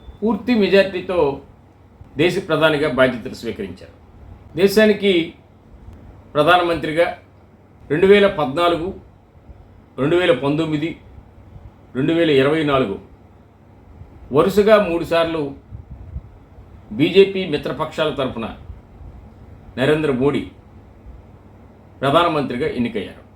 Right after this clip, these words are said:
ఈయన రెండు వేల పద్నాలుగు పంతొమ్మిది నాటికి సంకీర్ణ ప్రభుత్వం ఉన్నప్పటికీ బీజేపీ సొంతంగానే మ్యాజిక్ ఫిగర్‌కి చేరుకుంది.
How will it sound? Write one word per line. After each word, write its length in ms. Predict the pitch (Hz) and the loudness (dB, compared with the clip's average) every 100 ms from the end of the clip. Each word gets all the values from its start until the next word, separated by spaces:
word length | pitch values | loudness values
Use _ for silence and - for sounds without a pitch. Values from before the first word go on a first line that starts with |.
| - - - - | -20 -20 -16 -8
ఈయన 220 | 170 190 170 151 | -2 2 2 2
రెండు 200 | 147 190 | 4 6
వేల 180 | 214 214 | 6 6
పద్నాలుగు 600 | 185 151 170 196 196 202 | 0 -2 2 4 4 4
పంతొమ్మిది 680 | 180 165 180 180 175 - - - - - - 170 | 2 -4 -4 -4 -6 -8 -14 -20 -20 -20 -6 0
నాటికి 420 | 160 - 104 - - - - - - - - - | 0 -2 -8 -14 -18 -20 -20 -20 -20 -20 -20 -10
సంకీర్ణ 420 | 127 139 180 196 | -6 -2 2 2
ప్రభుత్వం 520 | 202 196 190 190 190 170 | 2 0 0 0 0 0
ఉన్నప్పటికీ 520 | 170 175 170 151 208 - - - - - - - - | -2 -2 -6 -6 -10 -10 -20 -20 -20 -20 -20 -20 -12
బీజేపీ 720 | 131 190 208 214 208 190 170 - - _ _ _ _ - - - | -2 2 4 4 2 -2 -4 -8 -20 _ _ _ _ -20 -20 -12
సొంతంగానే 580 | 156 165 214 202 202 196 | -6 -2 0 2 4 2
మ్యాజిక్ 400 | 185 151 160 180 | 2 2 0 -2
ఫిగర్‌కి 420 | - 147 143 127 | -6 -6 -4 0
చేరుకుంది. 480 | 143 135 139 143 - | -2 0 -4 -6 -8